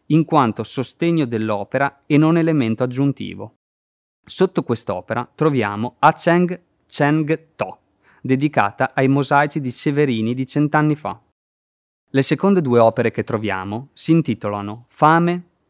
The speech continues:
e Frivolo. In queste due immagini possiamo notare un omaggio alla natura fiorita dell'Appennino. Sono infatti ben riconoscibili sugli sfondi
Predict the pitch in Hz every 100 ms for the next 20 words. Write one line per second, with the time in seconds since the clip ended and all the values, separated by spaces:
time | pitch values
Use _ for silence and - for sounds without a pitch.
0 | _ - 151 - 170 160 - 120 101 95
1 | 95 104 _ _ _ _ _ 123 135 185
2 | 180 143 131 107 95 98 110 123 - 160
3 | - 117 104 127 - 98 98 113 127 139
4 | 147 151 147 147 143 131 - 120 110 151
5 | 139 110 113 123 127 - 123 101 92 95
6 | - _ _ - - 160 160 - 107 -
7 | 113 131 156 135 113 110 - 135 120 101
8 | - 110 104 - - 92 101 117